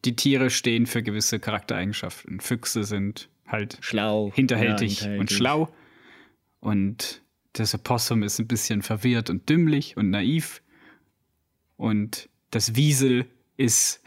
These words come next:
Speaker 1: <laughs> der Makler, weil es wieselig versucht, die Leute Sache zu verkaufen. Übrigens gesprochen von Wes Anderson.
Speaker 2: Ach ja?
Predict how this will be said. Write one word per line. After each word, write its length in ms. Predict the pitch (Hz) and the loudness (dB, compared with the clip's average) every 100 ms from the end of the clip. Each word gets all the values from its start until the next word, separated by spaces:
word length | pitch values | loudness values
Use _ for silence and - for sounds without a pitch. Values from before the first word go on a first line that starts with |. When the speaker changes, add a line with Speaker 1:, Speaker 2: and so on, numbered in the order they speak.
| - - | -4 0
Speaker 1:
<laughs> 1040 | 165 - - - - - 170 - 262 - | 0 0 -2 -2 -4 -2 -4 0 0 0
der 140 | 135 123 | -2 2
Makler, 680 | 135 160 170 151 143 147 - - - | 2 0 -2 -2 -2 -4 -12 -10 -2
weil 200 | 127 123 | 2 2
es 220 | 123 110 | 0 0
wieselig 440 | 139 139 117 110 | 0 0 0 -2
versucht, 560 | - 110 110 117 - - _ _ | -4 -4 -2 -4 -6 -14 _ _
die 120 | 117 101 | -4 -2
Leute 520 | 107 113 117 104 123 - - | 0 -2 -2 -6 -6 -12 -14
Sache 320 | - 139 127 - | -4 -2 -2 -4
zu 100 | - | -4
verkaufen. 420 | 113 120 110 95 | -4 -2 -4 -4
Übrigens 360 | 85 113 104 - | -2 0 0 -2
gesprochen 280 | 110 123 113 | -2 0 0
von 100 | 101 | 0
Wes 160 | 95 | -2
Anderson. 460 | - 110 110 - 131 _ _ _ - | -2 -2 -4 -10 -14 _ _ _ -2
Speaker 2:
Ach 160 | 165 151 | -2 2
ja? 240 | 147 | 4